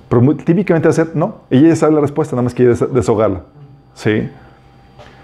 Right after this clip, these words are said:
Ella es, típicamente sabe. Y una vez que se exprese más, deja que se desahogue, abrázala, anímala y dale perspectiva, ¿sí? Ella espera ese cariño.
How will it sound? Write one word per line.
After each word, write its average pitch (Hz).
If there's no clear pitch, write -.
Ella 123
es, 143
típicamente 127
sabe. 147
Y 123
una 165
vez 208
que 208
se 180
exprese 160
más, 143
deja 156
que 156
se 135
desahogue, 120
abrázala, 131
anímala 123
y 131
dale 120
perspectiva, 123
¿sí? 113
Ella 131
espera 120
ese 120
cariño. 113